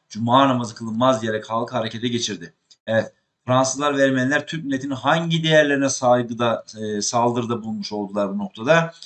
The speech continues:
Tabii ki de değil mi? Fransız ve Ermeniler Türk milletinin bağımsızlığını, bakın bayraktan bahsediyor, onurunu, milli ve dini değerlerini hedef almış. Bu da Maraş halkının büyük tepkisine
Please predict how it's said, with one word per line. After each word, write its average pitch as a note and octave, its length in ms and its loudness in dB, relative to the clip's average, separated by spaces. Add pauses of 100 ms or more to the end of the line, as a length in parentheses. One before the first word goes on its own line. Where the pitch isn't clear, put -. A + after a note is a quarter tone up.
(120)
Tabii A2+ 280 -2
ki G2+ 100 -8
de A#2 160 -4
değil C#3 140 0
mi? A2 240 -6 (1000)
Fransız C#3 360 2
ve C#3 40 4
Ermeniler C#3 500 2
Türk F3 260 -8
milletinin C#3 520 0
bağımsızlığını, B2 760 4
bakın G#2 240 -4
bayraktan A2 500 4
bahsediyor, G#2+ 280 -2
onurunu, B2 540 0 (120)
milli A2+ 320 0
ve B2 140 0
dini A#2+ 280 0
değerlerini G#2+ 440 0
hedef A#2+ 240 -6
almış. C3 460 -2 (120)
Bu A2 160 -8
da C3 100 4
Maraş B2 380 4
halkının G#2+ 360 -2
büyük B2 200 -4
tepkisine B2 760 -2